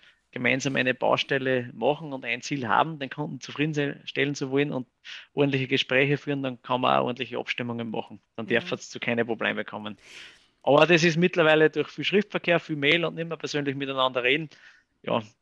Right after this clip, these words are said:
Speaker 1: sind oft Probleme hausgemacht.
Speaker 2: Ja, weil ich eben wieder gegendert hab, gell? Worin liegen die Stärken von weiblichen, worin die besonderen Stärken von männlichen Fachkräften in der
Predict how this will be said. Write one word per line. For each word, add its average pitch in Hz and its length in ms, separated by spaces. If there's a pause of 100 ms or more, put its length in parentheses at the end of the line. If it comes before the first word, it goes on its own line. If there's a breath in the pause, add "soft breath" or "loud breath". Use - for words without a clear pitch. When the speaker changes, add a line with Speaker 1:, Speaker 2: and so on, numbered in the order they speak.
(140)
Speaker 1:
sind 123 220
oft - 320
Probleme 120 360
hausgemacht. - 680
Speaker 2:
Ja, 170 320 (600 loud breath)
weil 185 200
ich - 80
eben 233 220
wieder 208 200
gegendert 185 720
hab, 151 340
gell? 190 240 (360 loud breath)
Worin 208 440
liegen 294 380
die 233 140
Stärken 226 520
von 185 300
weiblichen, 214 720 (300)
worin 240 420
die 269 100
besonderen 240 560
Stärken 220 360
von 220 260
männlichen 233 580
Fachkräften 165 1040 (400 soft breath)
in 190 200
der 170 300